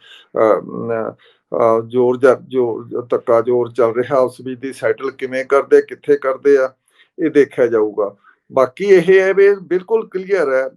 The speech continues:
ਚਲੋ, ਇਹ ਠੀਕ ਇੱਕ ਗੱਲੋਂ ਹੋਈ ਹੈ, ਪਬਲਿਕ ਓਪੀਨੀਅਨ ਮੋ-, ਨੂੰ ਮੋਬਿਲਾਈਜ਼ ਕਰਨ ਦੇ ਲੈਵਲ ਤੇ ਲੋਕਾਂ ਤੱਕ ਜਾਂਦੀ ਹੈ। ਮਸਲਾ ਜਿਉਂਦਾ ਰੱਖਣ ਦੇ ਲਈ ਵੀ ਇਹ ਗੱਲ ਕਾਫੀ ਹੱਦ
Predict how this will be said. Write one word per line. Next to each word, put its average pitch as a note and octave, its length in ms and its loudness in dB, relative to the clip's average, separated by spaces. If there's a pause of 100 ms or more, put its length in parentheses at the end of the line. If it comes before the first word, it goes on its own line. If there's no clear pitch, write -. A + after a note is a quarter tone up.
(140)
ਚਲੋ, E3 240 -2
ਇਹ G3 160 4
ਠੀਕ F#3 320 -8
ਇੱਕ - 180 -12
ਗੱਲੋਂ D#3+ 320 -2
ਹੋਈ C#3+ 320 0
ਹੈ, D3 120 4 (280)
ਪਬਲਿਕ D3 380 0
ਓਪੀਨੀਅਨ F3 420 -2
ਮੋ-, E3+ 400 0
ਨੂੰ D3+ 340 -2
ਮੋਬਿਲਾਈਜ਼ B2 500 2
ਕਰਨ D#3+ 280 0
ਦੇ E3+ 120 -2
ਲੈਵਲ D#3+ 280 0
ਤੇ E3 160 -6
ਲੋਕਾਂ C#3+ 360 -2
ਤੱਕ D#3 240 -6
ਜਾਂਦੀ D#3 440 -4
ਹੈ। D#3 100 0 (300)
ਮਸਲਾ D3+ 540 0 (840)
ਜਿਉਂਦਾ B2+ 420 2
ਰੱਖਣ D#3 360 -2
ਦੇ E3 160 -2
ਲਈ D#3 200 -4
ਵੀ D#3+ 180 -4
ਇਹ D3+ 240 -2
ਗੱਲ D3+ 380 0 (220)
ਕਾਫੀ B2+ 400 -2
ਹੱਦ D3 60 -4